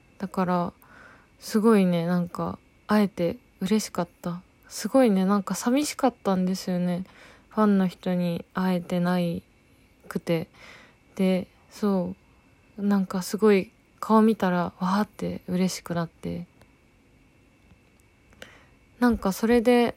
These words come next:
思い出したことがあるんだけど、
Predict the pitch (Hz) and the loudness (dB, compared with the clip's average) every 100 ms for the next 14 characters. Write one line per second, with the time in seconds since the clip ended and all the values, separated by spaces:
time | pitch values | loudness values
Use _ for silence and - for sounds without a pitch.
0 | - 220 226 240 233 247 - - 180 175 | -4 0 2 2 4 2 0 -4 -2 -2
1 | - _ _ - 202 190 175 170 170 _ | -6 _ _ -10 -2 -2 0 -2 -4 _
2 | 190 185 175 170 175 - 175 175 170 | -2 0 0 -4 -6 -6 -4 -2 -4